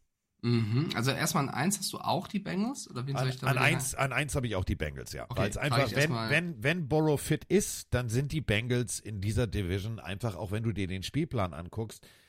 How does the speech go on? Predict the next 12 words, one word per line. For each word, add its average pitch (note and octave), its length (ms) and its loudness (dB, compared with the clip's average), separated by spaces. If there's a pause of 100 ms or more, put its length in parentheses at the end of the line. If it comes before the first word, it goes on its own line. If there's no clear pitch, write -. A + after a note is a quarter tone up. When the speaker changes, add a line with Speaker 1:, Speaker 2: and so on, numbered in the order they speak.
(100)
Speaker 2:
da A2 140 0
sind D3 180 -4
ein, C#3+ 180 -2
zwei C3+ 220 -2
Dinger C3 260 -2
dabei, B2 480 0 (140)
die B2+ 160 -2
sie C3 340 -2
sehr A#2 300 0
deutlich A#2+ 420 -4
gewinnen A2+ 380 -2
müssten. F2+ 420 0